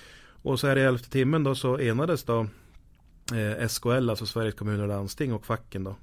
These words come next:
med en avsiktsförklaring. Man har egentligen liksom inte skrivit på någonting bindande, men man har alltså en avsiktsförklaring då med tjugofem punkter som ska minska sjuktalen då på arbetsplatserna.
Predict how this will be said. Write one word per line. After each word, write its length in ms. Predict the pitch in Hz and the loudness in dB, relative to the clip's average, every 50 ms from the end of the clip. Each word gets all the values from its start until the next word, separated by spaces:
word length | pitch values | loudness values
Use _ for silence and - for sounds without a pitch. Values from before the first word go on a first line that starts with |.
| - - - | -20 -20 -12
med 460 | - 107 107 104 101 98 98 - 98 | -6 -4 -2 -2 -2 -4 -6 -8 -8
en 140 | 101 101 104 | -8 -8 -6
avsiktsförklaring. 1200 | - - 120 104 95 92 - - 107 - - - - 107 - - 160 170 117 98 - - 104 - - - - | -4 -2 0 0 -2 -2 -4 -8 -8 -8 -8 -8 -8 -4 -2 0 0 0 0 -4 -4 -8 -10 -14 -16 -14 -10
Man 100 | 98 95 | -8 -6
har 80 | 92 | -2
egentligen 300 | 92 107 131 135 - 110 | 0 0 0 0 -2 -4
liksom 200 | 104 95 - 104 | -6 -4 -6 -6
inte 300 | 98 95 92 - 101 95 - - - | -6 -6 -4 -6 -6 -6 -8 -12 -20
skrivit 300 | - - - 107 104 104 | -12 -6 -6 -6 -4 -4
på 80 | 104 | -4
någonting 260 | 104 101 95 101 101 | -4 -4 -2 -4 -4
bindande, 500 | 95 107 104 101 104 110 139 147 135 113 | -4 -2 -2 -2 0 0 0 0 0 -2
men 200 | 104 104 101 107 104 - - - - - - - - - - - - - - - - - | -2 -2 -4 -6 -8 -12 -20 -20 -20 -20 -20 -20 -20 -20 -20 -20 -20 -20 -20 -20 -8 -2
man 140 | 123 123 | 0 2
har 120 | 135 143 143 | 4 4 4
alltså 200 | 143 123 - 143 | 4 2 2 0
en 100 | 139 156 | 0 2
avsiktsförklaring 800 | 147 139 135 123 - 123 - - 127 120 147 160 156 143 123 117 | 2 2 2 2 0 -4 -6 -6 -4 -2 0 2 2 2 2 2
då 60 | 117 | 2
med 120 | 117 110 | 0 0
tjugofem 400 | - 123 104 - 117 110 107 107 | -2 -4 -2 0 0 0 0 -2
punkter 360 | 104 - 110 101 95 95 - 120 | -2 -2 -2 -2 -2 -2 -4 -4
som 100 | 123 120 | -4 -4
ska 140 | 120 107 | -4 -4
minska 380 | 101 104 101 95 92 - - 98 | -2 -2 -2 -4 -4 -6 -8 -8
sjuktalen 720 | - - 101 95 92 - - - 120 127 123 107 98 95 | -6 -6 -8 -8 -8 -12 -6 -4 -2 -2 -2 -2 -2 -4
då 100 | 92 95 | -6 -6
på 120 | - - | -8 -8
arbetsplatserna. 760 | 92 90 98 - - - - 113 113 117 - - - 92 98 | -10 -10 -12 -12 -16 -10 -8 -8 -8 -8 -8 -12 -10 -10 -10